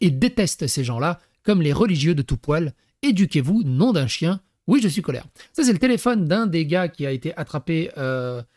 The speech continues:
par les jeunes de la banlieue et, euh, ils ont, lui ont demandé son code de téléphone et il leur a donné.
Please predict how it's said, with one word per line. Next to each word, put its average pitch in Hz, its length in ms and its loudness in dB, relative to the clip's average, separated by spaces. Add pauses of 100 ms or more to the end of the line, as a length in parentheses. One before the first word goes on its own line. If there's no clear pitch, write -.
(260)
par 156 120 -6
les 147 80 -2
jeunes 190 180 -2
de 160 80 0
la 147 80 0
banlieue 160 580 -2
et, 190 260 2
euh, 147 140 0
ils 147 200 0
ont, 143 220 0
lui 143 100 -2
ont 135 320 0
demandé 160 420 2
son 143 180 -2
code 139 520 -2
de 123 80 -6
téléphone 185 440 -4
et 139 220 -2
il 131 160 -4
leur 120 640 -4
a 117 160 -4
donné. 127 480 -2